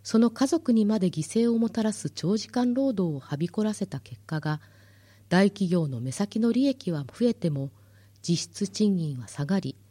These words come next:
経済成長ができない日本にしてしまった。第二は、法人税コストカットである。大企業の税コスト削減のために、法人税減税が繰り返され、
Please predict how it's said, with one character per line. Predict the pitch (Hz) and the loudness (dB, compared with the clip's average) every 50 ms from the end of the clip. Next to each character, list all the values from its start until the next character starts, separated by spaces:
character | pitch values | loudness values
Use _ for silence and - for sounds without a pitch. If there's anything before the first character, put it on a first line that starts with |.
| _ - - - - _ - | _ -20 -20 -20 -20 _ -2
経 | - 190 226 247 | 4 4 6 6
済 | 233 285 277 277 | 6 4 2 2
成 | - - 302 294 285 | 0 0 0 0 0
長 | - - 202 | 0 0 -2
が | 175 160 151 | 0 0 -2
で | - 156 156 | -2 -4 -6
き | - - | -4 -4
な | 294 311 277 | -2 0 0
い | 220 180 | 0 0
日 | 160 135 | 0 -2
本 | - 170 208 240 220 | -2 -2 0 0 0
に | 170 131 | 0 -2
し | - - | -4 -6
て | - 147 | -6 -6
し | - - 139 | -6 -6 -8
ま | 135 135 | -10 -10
っ | - - - - | -10 -14 -14 -10
た。 | - - - - - - - - - - - - - - - - - - _ - - - - - - - - - - - - - - | -10 -10 -10 -12 -20 -20 -20 -20 -20 -20 -20 -20 -20 -20 -20 -20 -20 -20 _ -20 -20 -20 -20 -20 -20 -20 -20 -20 -20 -20 -16 -8 -2
第 | 170 247 277 311 302 269 | 2 4 4 6 6 4
二 | 220 190 160 | 4 4 4
は、 | 156 156 143 143 - - _ _ _ _ _ _ _ | 2 0 -2 -4 -8 -14 _ _ _ _ _ _ _
法 | - - 240 247 262 262 | 0 6 6 8 8 6
人 | 262 277 277 262 220 | 6 4 4 4 4
税 | - 143 127 113 - | 2 0 -6 -6 -8
コ | - 135 | -10 -12
ス | - - | -8 -4
ト | - 220 | -4 -4
カ | - - 233 | -2 -2 -4
ッ | |
ト | - - - 185 | -2 -2 -4 -4
で | - 139 127 | -4 -4 -6
あ | 127 127 | -8 -8
る。 | - - _ _ _ _ _ _ _ _ _ _ _ - - - _ _ _ _ _ _ - | -10 -12 _ _ _ _ _ _ _ _ _ _ _ -20 -20 -20 _ _ _ _ _ _ -2
大 | - 196 233 247 240 | 2 4 4 4 4
企 | - - 214 | 2 0 0
業 | 175 185 143 131 123 | 2 2 2 2 0
の | 127 113 | -4 -6
税 | - - 160 208 247 | -2 0 2 2 4
コ | 247 - 269 | 4 2 -2
ス | 262 - | 0 0
ト | - 190 | -4 -4
削 | 185 - 156 - - 170 | -4 -4 -6 -8 -6 -2
減 | - 220 208 202 | 0 2 2 2
の | 208 214 | 0 0
た | 208 214 202 | 0 0 0
め | 196 202 175 | 2 2 0
に、 | 151 156 156 - - - - - - _ - - - | 0 -2 -6 -8 -14 -20 -20 -20 -20 _ -20 -12 -2
法 | - 190 202 208 | 4 4 6 6
人 | 196 - 196 190 180 | 6 4 2 2 2
税 | 156 190 190 185 | 2 2 2 2
減 | 185 - 196 202 185 180 | 2 2 2 2 2 0
税 | - 160 147 135 | 0 -2 -4 -4
が | 120 104 | -4 -8
繰 | - - - | -8 -6 -4
り | 180 185 | -4 -2
返 | 190 - 220 220 196 | -2 0 -2 -2 0
さ | - - 208 | 0 -2 0
れ、 | 180 160 - | 0 -2 -4